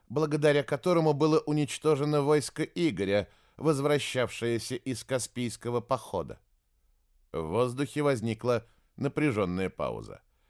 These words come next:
Яков лихорадочно перебирал в голове варианты продолжения разговора, неожиданно повернувшего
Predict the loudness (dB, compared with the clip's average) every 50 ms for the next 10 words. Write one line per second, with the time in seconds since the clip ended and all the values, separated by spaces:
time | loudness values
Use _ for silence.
0 | _ _ _ _ _ -4 0 0 2 0 0 -2 -6 -6 -6 -6 -6 -4 -2 -2
1 | -2 -2 -2 -4 -6 -6 -6 -8 -6 -6 -6 -6 -2 0 0 2 2 2 0 -2
2 | -2 -2 0 2 2 2 2 0 0 0 0 0 0 0 -2 -4 -6 -8 -8 -8
3 | -8 -4 -2 -2 -2 -2 -2 -4 -4 -2 -2 -2 -2 -2 -4 -4 -2 -2 -2 0
4 | 2 2 2 2 0 -4 _ _ _ _ _ _ _ -6 -2 0 0 0 2 0
5 | 0 0 0 0 2 0 0 0 0 0 0 0 0 0 -2 -4 -4 -6 -4 0
6 | 2 2 2 0